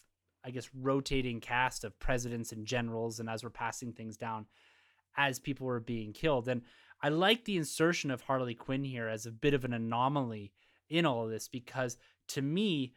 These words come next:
she elevates a lot of that more clunkier,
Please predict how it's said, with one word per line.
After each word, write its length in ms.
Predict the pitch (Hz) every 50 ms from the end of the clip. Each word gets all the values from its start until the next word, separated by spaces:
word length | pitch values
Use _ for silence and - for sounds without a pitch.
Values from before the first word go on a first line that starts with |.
| _ _ _
she 560 | - - - - - - 185 196 214 220 185 - -
elevates 720 | 151 156 165 160 160 143 131 135 127 123 123 - - 143
a 40 |
lot 440 | 127 123 120 123 131 135 139 139 139
of 180 | 135 127 117 -
that 340 | 135 123 120 120 120 123 - _ -
more 280 | 147 139 131 131 127 113
clunkier, 880 | - - - - 135 139 139 135 - 131 127 127 127 123 117 113 113